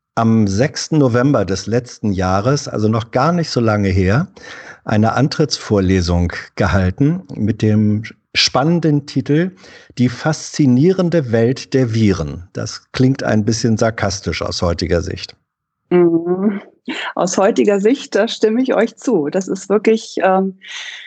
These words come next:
Speaker 2: das hat man damals, äh, habe ich auch eher über andere Viren gesprochen, die ich sehr faszinierend finde. Das sind Herpesviren, die ich, äh, sonst sehr stark erforsche.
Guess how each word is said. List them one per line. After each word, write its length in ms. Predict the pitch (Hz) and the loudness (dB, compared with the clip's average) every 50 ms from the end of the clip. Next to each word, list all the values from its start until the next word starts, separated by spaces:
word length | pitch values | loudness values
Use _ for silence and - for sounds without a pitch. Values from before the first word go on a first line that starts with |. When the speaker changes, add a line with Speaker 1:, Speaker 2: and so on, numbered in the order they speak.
| - - _ _ _ _ _ - - | -20 -20 _ _ _ _ _ -6 -4
Speaker 2:
das 180 | 208 196 - | -4 -4 -2
hat 160 | - 220 - - | -2 -4 0 0
man 320 | 220 220 214 208 208 196 | 0 2 2 0 0 0
damals, 580 | 202 196 202 208 240 233 233 - - - - - | 0 0 2 2 2 0 0 -2 -8 -10 -6 -2
äh, 40 | |
habe 500 | - 208 208 202 208 196 - 185 220 196 | 0 2 2 2 0 -2 -2 -4 -2 0
ich 120 | 226 226 202 | 2 0 0
auch 100 | 202 - | 0 0
eher 180 | - 214 202 | 0 0 2
über 140 | 196 196 190 | 2 2 0
andere 380 | - - 233 233 220 214 196 175 | 0 0 -2 -2 -2 -2 -2 0
Viren 360 | 185 190 202 180 175 165 165 | 0 2 2 2 2 0 -2
gesprochen, 640 | 165 160 - - - - - 156 156 160 180 185 185 | -4 -6 -8 -12 -8 -6 -4 -4 -2 -2 -2 -2 0
die 140 | 190 165 - | 0 -2 -2
ich 140 | 185 - | -2 0
sehr 160 | - 185 170 170 | 0 0 0 0
faszinierend 760 | - 185 185 - - - 175 165 165 160 151 147 147 151 - | 0 -4 -4 -4 -4 -4 -2 0 0 0 2 2 0 0 0
finde. 360 | - 156 156 143 151 190 220 | -2 -2 0 0 2 2 2
Das 160 | 214 190 180 | 2 0 0
sind 180 | - 156 156 - | 0 0 0 2
Herpesviren, 880 | 165 170 190 - 160 156 - - - 151 139 131 131 160 202 220 - _ _ - | 0 0 0 -2 -4 -8 -8 -4 0 0 0 2 0 -2 -4 -4 -6 _ _ -6
die 120 | - - - | -2 -2 -2
ich, 340 | 160 - - - - - - | -2 -4 -6 -8 -10 -6 -2
äh, 260 | - 156 156 156 156 | 0 2 2 2 2
sonst 460 | 151 170 160 165 190 208 196 - - - | 2 2 2 2 0 0 -4 -8 -4 -2
sehr 140 | 175 165 | -2 0
stark 580 | 160 - - - 165 151 147 160 156 - - - _ _ _ _ _ _ _ _ _ _ - | 0 -2 -2 0 0 2 0 0 -2 -6 -10 -12 _ _ _ _ _ _ _ _ _ _ -4
erforsche. 760 | 156 160 156 - - 180 156 147 156 156 - - 202 220 | -2 -2 -2 -2 -2 0 0 0 0 -2 -2 -2 -2 -2